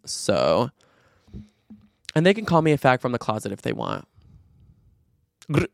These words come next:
I'm dieting right now, so I'm pissed off all the time. So that's why I said that. But yeah, they can call me a fag from the closet.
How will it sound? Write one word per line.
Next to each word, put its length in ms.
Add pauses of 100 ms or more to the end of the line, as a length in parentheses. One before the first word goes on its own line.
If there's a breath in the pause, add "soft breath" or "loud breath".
(960 loud breath)
I'm 160
dieting 320
right 140
now, 140
so 140
I'm 140
pissed 320
off 300 (180)
all 120
the 100
time. 320
So 120
that's 260
why 160
I 100
said 240
that. 240
But 240 (400 soft breath)
yeah, 140
they 140
can 120
call 140
me 80
a 40
fag 200
from 100
the 80
closet. 500